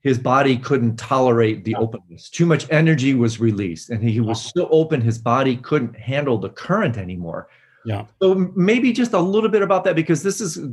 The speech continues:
Speaker 1: definitely coming back into the, the general atmosphere in a really
Speaker 2: Yeah.
Speaker 1: big way. And I think is a way to help people who are, um, psychonauts in those dimensions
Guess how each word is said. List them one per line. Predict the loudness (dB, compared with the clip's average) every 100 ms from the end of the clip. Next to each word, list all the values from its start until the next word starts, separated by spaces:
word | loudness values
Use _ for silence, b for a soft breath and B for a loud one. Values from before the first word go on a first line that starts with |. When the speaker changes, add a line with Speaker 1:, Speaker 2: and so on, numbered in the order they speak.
| 0
Speaker 1:
definitely | 0 2 -2
coming | -4 -2 0
back | 2 2 2
into | -2 -2 0
the, | 2 2 0 -8 -2
the | 0
general | 2 2 2
atmosphere | 2 -2 -4 -2 0
in | 2
a |
really | 0 0 0 2 2 2
Speaker 2:
Yeah. |
Speaker 1:
big | 2 0
way. | 0 0 0 -4 _ _ _ -4
And | 0
I | 2
think | 0 -2
is | 0 0
a |
way | 2 2
to | 2
help | 2 0 0
people | -2 0
who | 2 2
are, | 2 0 -2
um, | -4
psychonauts | -2 -2 0 2 2 2 0
in |
those | -2 -2
dimensions | 0 2 2 -2 -4 -6